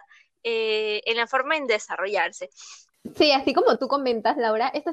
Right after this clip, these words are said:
Speaker 2: te-, esta serie tiene muchos rasgos audiovisuales rescatables y creo que por eso es que nos ha gustado la historia. Hay cuestiones que nos gusta hasta investigar para, para poder entender más la serie, ¿no? O sea, justo creo que tú me estabas contando la vez pasada algo sobre el webtoon.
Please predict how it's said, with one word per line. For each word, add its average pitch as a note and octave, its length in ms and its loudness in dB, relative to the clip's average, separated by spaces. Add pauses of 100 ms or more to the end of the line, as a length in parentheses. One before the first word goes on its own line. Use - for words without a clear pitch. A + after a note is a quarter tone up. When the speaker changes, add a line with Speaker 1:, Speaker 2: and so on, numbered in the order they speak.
Speaker 2:
te-, - 240 -2
esta E4+ 260 -4
serie C#4 260 2
tiene C#4+ 160 -4
muchos C#4+ 260 -4
rasgos B3+ 460 0
audiovisuales A3 680 2
rescatables F#3+ 840 0
y G#3+ 120 -12
creo A#3+ 160 2
que E4+ 80 0
por F#3 160 0
eso A3 160 0
es B3+ 80 -4
que B3 100 2
nos G#3 200 -4
ha G3+ 60 0
gustado G#3 420 0
la G#3+ 80 0
historia. F#3 520 -2 (380)
Hay G#3+ 180 2
cuestiones A#3 680 2 (140)
que G#3 120 0
nos G#3 160 0
gusta G3+ 280 2
hasta A#3+ 180 0
investigar G3+ 680 2 (760)
para, - 440 2
para G#3 240 4
poder A3+ 220 4
entender C4 420 0
más C4+ 160 -2
la C#4 200 -2
serie, G#3 280 0
¿no? F#3 200 -4
O - 400 -18
sea, B3+ 120 -8
justo C4+ 280 0
creo C#4 140 2
que D4 80 2
tú C4+ 140 -2
me B3+ 80 -2
estabas A#3+ 260 0
contando G#3+ 400 0
la G#3+ 100 4
vez G#3 100 -2
pasada G#3+ 300 2
algo G3+ 200 2
sobre G#3 300 0
el F#3 80 0
webtoon. G3 520 -2